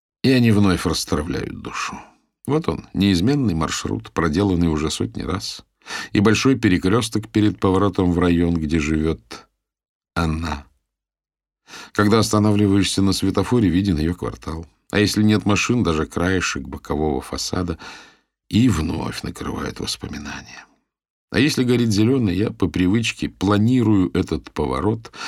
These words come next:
соотношу с ситуацией на дороге и прикидываю, как лучше в него вписаться. И когда самолет взлетает, еще сохранившимся в глубине глазных яблок рефлексом, я нахожу ее дом,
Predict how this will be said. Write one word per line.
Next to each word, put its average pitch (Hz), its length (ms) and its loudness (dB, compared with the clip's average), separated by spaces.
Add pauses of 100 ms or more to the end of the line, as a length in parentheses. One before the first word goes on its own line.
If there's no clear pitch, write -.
(200)
соотношу 120 640 0
с - 60 -4
ситуацией 90 640 0
на 71 160 -4
дороге 110 440 0
и 87 40 -2
прикидываю, 76 680 -2
как - 300 -12
лучше 73 320 -6
в 65 140 -8
него 78 240 -8
вписаться. - 840 -12 (1400)
И 104 120 2
когда 151 240 4
самолет 160 400 4
взлетает, 110 600 2
еще 98 280 0
сохранившимся 101 960 0
в 90 120 2
глубине 92 440 2
глазных 92 560 2
яблок 90 460 0
рефлексом, 104 680 0
я 90 160 2
нахожу 92 460 2
ее 113 200 2
дом, 120 480 0